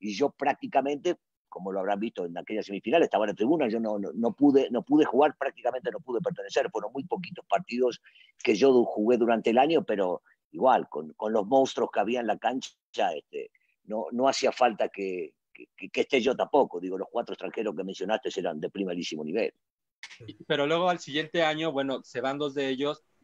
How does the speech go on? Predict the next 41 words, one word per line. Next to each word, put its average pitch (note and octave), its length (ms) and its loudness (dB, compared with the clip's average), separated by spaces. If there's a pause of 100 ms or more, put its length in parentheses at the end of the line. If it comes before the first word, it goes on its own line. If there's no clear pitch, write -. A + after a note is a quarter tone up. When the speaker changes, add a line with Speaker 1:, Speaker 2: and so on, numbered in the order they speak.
(120)
Speaker 2:
y B2+ 100 -14
tú - 120 0
ya F#3+ 140 6
Speaker 1:
Sí. G3+ 60 6
Speaker 2:
asumes F#3+ 320 2
un F#3+ 120 -6
rol F3 340 4
ya, D#3+ 320 6
este, A#2 720 -2
estelar C#3 520 2
en C#3+ 100 -4
el B2 100 -4
América, C3+ 520 -4 (240)
y D#3 80 0
este E3 160 0
te G3+ 140 8
lo C#3 140 4
Speaker 1:
Cierto. B2+ 60 2
Speaker 2:
da, D#3 320 8
eh, B2 260 -2
nuestro A#2+ 300 -6
director A#2+ 420 -2
técnico, E3+ 340 -2
Carlos D#3 240 2
Reynoso. C#3+ 440 -2 (320)
¿Cómo A3+ 160 4
Speaker 1:
Exacto. C#4+ 160 6
Speaker 2:
era G3 120 6
la - 40 2
dirección, F3+ 680 4
cómo A#3+ 200 2
era B3 160 8
la, F#3 220 4
la C3+ 120 2
relación C#3 380 0
con F#3 180 0
Carlos, C#3+ 400 2
de C3 140 -4
crack G3+ 360 4
a C3 160 -2
crack? F#3+ 320 4